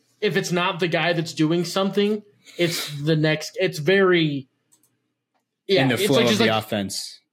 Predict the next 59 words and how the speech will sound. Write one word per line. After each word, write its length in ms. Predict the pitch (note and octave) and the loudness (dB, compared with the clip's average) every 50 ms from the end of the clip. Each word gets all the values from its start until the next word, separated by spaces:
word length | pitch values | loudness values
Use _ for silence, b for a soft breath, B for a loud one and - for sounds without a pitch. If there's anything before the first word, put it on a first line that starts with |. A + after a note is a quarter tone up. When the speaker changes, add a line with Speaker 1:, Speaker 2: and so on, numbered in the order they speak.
| _ - | _ -2
Speaker 1:
it, 180 | B3 A#3+ - | -2 0 0
Speaker 2:
Yeah. 140 | - - G3+ | 0 2 2
Speaker 1:
he's 100 | A#3 F3+ | 2 2
just 200 | D#3 A3+ G#3+ - | 2 0 0 0
in 200 | A3 A3 G#3+ G#3+ | 2 2 4 4
the 80 | G#3 F#3 | 4 2
flow, 340 | - - - F3+ F3 F3 F3 | 0 0 2 4 4 4 4
just 220 | D#3 D#3+ D#3+ - | 2 0 -2 0
the 80 | - E3+ | 0 0
middle 300 | E3+ E3+ F3 F3 F3 E3 | 2 2 4 4 2 2
piece 340 | E3+ - G3 F#3+ E3+ - E3+ | 0 0 -2 -2 0 0 0
of 120 | D3+ C3 | 0 2
it, 280 | C#3 C3 - - - _ _ - | 0 -2 -2 -4 -12 _ _ 0
Speaker 2:
Mm-hmm. 360 | - A2 G#2 G#2 G2+ G2 - | 2 4 4 4 4 2 2
Speaker 1:
and 420 | F3+ E3+ D#3+ D#3 D3+ D3 C#3+ C3+ - _ - | 2 2 2 0 0 -2 -4 -6 -10 _ -18
flicks 420 | - - - F#3+ G#3 F#3+ F#3+ - | -8 -2 0 2 2 2 0 0
it 100 | G3 F#3 | 0 2
at, 140 | F3+ F3 E3+ | 2 2 2
like, 160 | D#3+ E3 E3 | 0 0 0
an 80 | E3 D#3+ | 0 0
angle. 320 | D#3+ D#3+ E3 E3+ D#3 D#3 | 2 2 2 2 2 2
You're 100 | D#3 D#3 | 4 4
like, 160 | D3+ D3 C#3+ E3+ | 2 2 2 2
"Oh, 60 | F3 | 2
that's 220 | D#3+ E3 E3 - | 2 0 0 -2
a, 80 | E3+ - - - | -4 -6 -8 -8
that's 160 | - C#3+ C#3+ | -8 -6 -6
a 40 | D3+ | -8
pretty 240 | - - E3+ D#3+ D3 | -4 -2 0 0 0
tough 280 | C3+ - D3 C3+ - - | -2 -2 -4 -4 -4 -6
pass." 360 | - C#3 B2 A#2+ - - - b b b b b - | -8 -8 -8 -8 -12 -16 -20 b b b b b -6
Not 240 | F#3+ A3 G#3+ G3+ G3+ | -4 -4 -4 -4 -4
that 100 | G#3+ F#3 | -4 -4
he, 180 | G3+ G3+ G3 | -4 -4 -4
like, 140 | F#3 G3 F3+ | -4 -4 -2
he's 140 | F3+ G3+ E3 | 0 0 0
a 60 | E3 | 0
good 260 | D#3+ E3+ F#3 G3 - | 0 2 0 0 0
passer. 340 | - F#3+ F3+ F3+ E3 F3+ F3 | -2 -4 -4 -4 -2 -2 -2
He's 180 | E3+ D#3+ C#3 D#3 | -2 -2 -2 0
not, 280 | D#3+ D#3+ D#3+ D#3 D#3+ | 0 0 0 -2 -4
like, 320 | D3+ C#3+ C#3 C3 B2+ - _ _ _ _ _ _ _ _ _ - C#3+ | -4 -4 -4 -6 -8 -12 _ _ _ _ _ _ _ _ _ -10 -6
Mount 320 | C#3+ E3+ E3 E3+ D#3 D#3+ | -4 -2 -2 -2 0 0
Rushmore 680 | D#3 D#3 D#3+ D#3 - - E3+ D#3+ D#3 D3+ D3+ D3+ D3 - | 0 0 0 -2 -4 -2 0 2 2 2 2 0 0 0
all-time 400 | D#3+ E3 D#3+ - D3 D3+ D3+ C#3+ | -2 -2 -2 -2 -4 -4 -4 -4
passers 460 | - D3+ C#3 - - - D#3+ C#3+ D3 | -4 -4 -4 -4 -4 -4 -4 -2 -2
in 60 | C#3+ | -2
the 100 | C#3+ C#3+ | 0 0
N 120 | C#3 C#3 | -2 -2
B 140 | C3 C3+ C#3 | -2 0 0
A 120 | C3+ C#3 C#3 | 0 2 2
right 180 | C#3+ D3 D#3 | 2 0 0
now, 360 | D3+ D3+ D3 D3 D3+ D3+ B B B B B | 0 0 0 0 0 -2 B B B B B
but 120 | - F3+ E3 | -2 0 2
he 140 | E3 D#3 D3+ | 4 4 2
is 320 | D3 C3 A#2+ - - - - | 2 0 -4 -6 -8 -6 -6
a 60 | D#3 | -4
very, 400 | D#3+ C3+ C#3 F3+ F3 F3+ E3+ E3+ | -2 0 2 4 4 4 4 4
very 420 | D#3+ E3 E3 D#3+ D#3 D3+ C#3+ C#3 | 2 2 2 2 2 2 0 -2